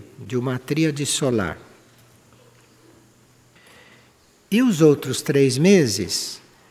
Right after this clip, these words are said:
correspondem à alma humana, que está trabalhando três corpos: o mental, o emocional e o etérico físico.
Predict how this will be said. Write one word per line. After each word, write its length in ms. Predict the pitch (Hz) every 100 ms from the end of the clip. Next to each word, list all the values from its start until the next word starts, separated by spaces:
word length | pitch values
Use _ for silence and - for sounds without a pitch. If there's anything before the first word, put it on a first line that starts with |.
| _ _
correspondem 1120 | - 190 180 - - - 202 190 123 98 92 - - _ _ _ _ _ _ _ _ _ -
à 80 |
alma 480 | 151 156 180 202 196
humana, 720 | 196 180 165 170 147 107 107 - - _ _ _ _ _ _ _
que 100 | 170
está 380 | 175 - 156 165
trabalhando 720 | 185 185 175 160 151 170 175
três 420 | - 180 208 208
corpos: 840 | - 160 147 135 - 104 98 - - -
o 100 | 127
mental, 840 | 147 147 147 156 170 208 214 202 -
o 120 | 147
emocional 1000 | 143 147 143 - 151 143 160 190 220 175
e 120 | 170
o 60 | 175
etérico 520 | 170 180 175 170 180
físico. 720 | - 175 151 110 104 - 113